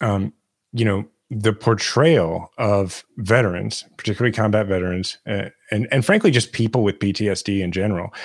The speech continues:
I mean, one of the really tragic things about this is that veterans seem to be the only people in American society who have been given license to have P T S D,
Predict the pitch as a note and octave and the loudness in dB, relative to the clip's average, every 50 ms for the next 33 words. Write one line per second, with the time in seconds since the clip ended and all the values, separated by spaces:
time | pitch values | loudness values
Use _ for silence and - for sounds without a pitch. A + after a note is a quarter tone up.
0 | - - - A2+ A2+ A#2 A2+ A#2 A#2+ - _ _ _ _ - A2 G#2+ D3 G3 G#3 | -14 -6 -2 0 2 2 2 0 -2 -6 _ _ _ _ -6 -2 0 2 4 4
1 | D#3+ G#2 G#2 G2+ G2 G2 F#2+ F#2 F2+ - - G#2+ G2 F#2 F#2 F#2 F2 - G2+ F#2+ | 2 2 2 2 2 2 2 0 -2 -2 -2 -2 -2 -2 -2 -4 -4 -4 -4 -4
2 | E2+ - F2 G#2 B2+ C#3 - - F#2 - - G2 F#2 - - F#2 F2+ - - - | -2 -2 0 0 0 0 0 -2 -4 -2 -4 -6 -6 -6 -6 -6 -8 -8 -12 -20
3 | - - - _ _ _ _ - B2 - C3+ F#3 G#3+ G3+ D3 A#2 - - - C#3 | -20 -20 -20 _ _ _ _ -8 -2 0 2 2 4 2 2 0 0 -2 0 0
4 | C#3+ D3 C#3+ B2 - B2 G#2+ G2+ G2+ B2 A#2+ G2+ F#2+ G#2 G#2 F#2+ G2 G#2 G#2 A2+ | 2 2 2 0 -2 -4 -4 -2 -2 0 0 -2 -2 -4 -6 -4 -4 -4 -2 -2
5 | A2+ A#2 B2 B2+ A#2+ G#2+ - G#2+ A2 A2 A2 G#2 G2+ F#2+ F#2+ F#2+ F#2 F#2+ F#2 - | -2 0 0 0 -2 -2 -2 -2 -2 -2 0 -2 0 0 0 -2 -2 -2 -4 -4
6 | F#2+ - - - - G#2+ G#2+ G#2+ G2+ F#2+ F2+ G2 F#2+ F#2 G2 F#2 F2+ G#2+ G#2 G2+ | -6 -6 -6 -4 -2 -2 0 0 0 -2 -2 -4 -4 -4 -4 -4 -2 -2 -2 -2
7 | F2+ F2+ F#2 F#2+ G2 G2 - - F#2+ E2 - - G2+ F2 - F#2 F#2+ G2 F#2 - | -2 -2 -2 0 -2 -2 -2 -4 -4 -4 -4 -4 -4 -4 -4 -4 -4 -4 -4 -4
8 | - F#2 E2+ - F#2 F#2 F2 E2+ - - G2+ F#2+ F2 - G2 | -4 -6 -4 -4 -6 -6 -6 -6 -6 -4 -6 -6 -6 -8 -12